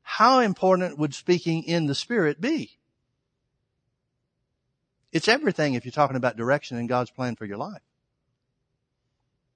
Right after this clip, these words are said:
And notice why it's everything. "He that speaketh in an unknown tongue speaketh not unto men, but unto God. Howbeit in the Spirit." He's speaking unto God in the Spirit. Why? 'Cause God's a Spirit.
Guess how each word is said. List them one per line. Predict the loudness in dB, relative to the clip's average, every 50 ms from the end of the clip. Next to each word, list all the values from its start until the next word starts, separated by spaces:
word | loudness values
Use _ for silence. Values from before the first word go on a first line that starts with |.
| _ _ _ _ _ _ _ _ _ _ _ _ _ _ _ _ _ _ _ -2
And | 0 2 4
notice | 4 2 2 0 0 2
why | 4 4 4 2
it's | 2 2 0
everything. | 0 2 2 -2 -2 -2 -6 -8 -8 -10 -16 _ _ _ _ _
"He | -8 -2 0 2 2 4
that | 2 0 0
speaketh | 0 0 0 0 0 0 -4 -2
in | -2
an | -2 0
unknown | 0 0 0 0 -2 -2 -2
tongue | 0 0 0 0 0 -4 -8 _ _ _ -16
speaketh | -8 -4 -4 -2 -2 -2 -2
not | 0 -2 0 0
unto | -2 -4
men, | -4 -4 -4 -2
but | -2 -2 -2
unto | -2 -2 -4 -2
God. | -2 -2 -2 -2 -4 _ _ _ _ _ _ _ _ _ _ _ _ _ _
Howbeit | 2 6 8 10 10 10 8 6 4 4 4 2 0 -2
in | 2 4 4 4 4
the | 2 0
Spirit." | 0 0 0 2 2 2 2 0 -2 -10 -20 _ _ _ _ _ _ _ _ _ _ _ _ _ _ _ _
He's | -6 -6 -6 -4
speaking | 0 0 2 2 2 2 2 4
unto | 2 2 2 4
God | 6 6 8 8 6 4 2 0
in | 0 2
the | 2 2
Spirit. | 0 0 0 0 0 0 -2 -8 _ _ _ _ _ _ 0
Why? | 2 4 4 4 2
'Cause | 0 -2 -4 -2 2
God's | 4 6 6 6 4
a | 0
Spirit. | -4 -2 0 0 -2 -2 -8 _